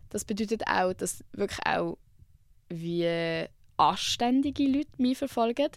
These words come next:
Was ja nicht immer garantiert ist. Ich meine, okay, Leute, die den Podcast hören, sind wahrscheinlich sehr reflektierte Leute oder keine Ahnung, so, das kann ich mir vorstellen. Aber ich meine, was auf Insta und TikTok läuft, das ist ja immer noch eine sehr kurze Unterhaltungsform und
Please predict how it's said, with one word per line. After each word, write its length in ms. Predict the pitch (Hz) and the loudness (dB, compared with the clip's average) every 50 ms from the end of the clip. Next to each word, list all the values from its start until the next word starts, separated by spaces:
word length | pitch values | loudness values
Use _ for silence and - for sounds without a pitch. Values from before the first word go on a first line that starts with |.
| - - - - - - - - - - | -10 -20 -20 -20 -20 -20 -20 -20 -8 0
Was 180 | - 220 220 - | 2 2 4 6
ja 100 | 233 226 | 6 6
nicht 260 | 233 240 254 240 - - - | 6 4 4 2 -2 -6 -2
immer 420 | - 339 240 240 233 233 233 226 | 0 0 2 2 2 2 2 2
garantiert 560 | - 185 185 185 190 196 - - 226 233 - | 4 4 4 4 4 0 0 2 0 2 2
ist. 120 | - 214 - | 0 -2 -2
Ich 60 | 208 | 0
meine, 220 | 202 196 196 - - | -2 -2 -2 -4 -8
okay, 300 | - - - 214 180 170 | -10 -4 0 0 0 0
Leute, 260 | 170 185 208 214 - | 0 -2 -4 -4 -4
die 80 | 214 226 | -6 -6
den 100 | 196 185 | -6 -4
Podcast 380 | - 196 190 - - 190 - - | -4 -4 -4 -2 -4 -4 -4 -2
hören, 300 | 202 190 185 - 196 208 - - - - | -6 -4 -4 -4 -6 -8 -8 -16 -20 -8
sind 200 | - - 220 214 | -2 0 0 0
wahrscheinlich 300 | 202 190 - 196 190 - | 0 -2 -4 -4 -6 -6
sehr 400 | - - 185 180 180 180 175 185 - - - - - _ _ _ - | -6 -4 -2 0 0 0 -2 -6 -10 -16 -20 -20 -20 _ _ _ 0
reflektierte 580 | 190 190 185 185 180 - - 269 262 254 - 254 | 0 2 2 2 0 2 2 2 2 2 2 0
Leute 420 | 226 226 226 226 226 214 - 202 | 0 2 2 0 -2 -2 -4 -4
oder 180 | - - 180 180 180 - - - - - - - - | -4 -4 -4 -6 -6 -10 -14 -10 -8 -8 -8 -6 -4
keine 160 | - 170 175 | -2 -2 0
Ahnung, 240 | 180 190 190 185 - - - - | 0 0 -2 -2 -4 -8 -14 -10
so, 240 | - - 202 185 175 | -6 -2 0 0 0
das 120 | - - | -2 -4
kann 160 | - - 180 185 | -2 0 0 0
ich 60 | 185 | 0
mir 80 | 175 | -4
vorstellen. 500 | - - 180 185 202 - - 165 165 170 - | -2 -2 -2 -2 -2 -2 -4 -2 -2 -2 -2
Aber 240 | - 165 160 170 - - - - - - - - | -4 -4 -6 -6 -10 -10 -14 -18 -18 -18 -12 -8
ich 60 | - | -4
meine, 180 | 185 185 180 175 | -4 -2 -2 -2
was 160 | 175 175 - | -2 -2 -4
auf 100 | 175 - | -4 -6
Insta 300 | - 202 202 - - 185 | -4 -4 -4 -4 -4 -4
und 140 | 175 175 - | -4 -4 -4
TikTok 380 | - 180 185 - - 180 - - | -6 -6 -4 -4 -6 -6 -4 -4
läuft, 360 | 170 160 156 165 165 - - | -2 0 0 0 -2 -4 -6
das 120 | 175 - - | -8 -8 -6
ist 100 | 156 - | -4 -4
ja 100 | 170 151 | -4 -4
immer 220 | - 175 180 175 | -4 -4 -4 -4
noch 320 | 175 170 165 165 165 - - - | -4 -2 -2 -2 -4 -6 -6 -10
eine 120 | - 160 | -10 -8
sehr 220 | - 165 160 160 | -6 -4 -2 -2
kurze 420 | 160 - - 180 175 - - 175 165 | -4 -4 -4 -4 -4 -4 -6 -8 -8
Unterhaltungsform 800 | 160 - 165 160 160 160 - 170 - - - 160 151 151 151 | -6 -6 -2 -2 -2 -2 -4 -8 -8 -6 -4 -2 -2 -2 -4
und 180 | - 151 151 | -6 -8 -10